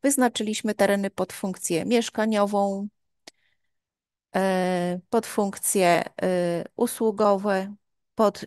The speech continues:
zieleń publiczną, a także zachowaliśmy istniejące, em, użytkowanie pod infrastrukturę kolejową jako tereny kolejowe.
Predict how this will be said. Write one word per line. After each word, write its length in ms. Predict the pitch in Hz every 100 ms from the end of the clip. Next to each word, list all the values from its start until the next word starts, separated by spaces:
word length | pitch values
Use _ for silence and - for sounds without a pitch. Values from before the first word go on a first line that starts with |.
| -
zieleń 460 | 196 240 226 220
publiczną, 600 | - 214 208 202 - 208 -
a 80 | 269
także 420 | - 196 208 220
zachowaliśmy 800 | 220 214 190 196 196 - 202 202
istniejące, 800 | 202 - 196 185 190 - 185 185 - - - - -
em, 760 | - 180 170 170 180 175 180 175 _
użytkowanie 920 | - 208 - - 170 180 190 185 190 196 - - -
pod 360 | 208 208 -
infrastrukturę 760 | 202 202 185 - - - 196 180
kolejową 600 | - 175 170 175 185 202
jako 260 | 202 196
tereny 360 | 220 180 180 180
kolejowe. 680 | 175 165 160 - - -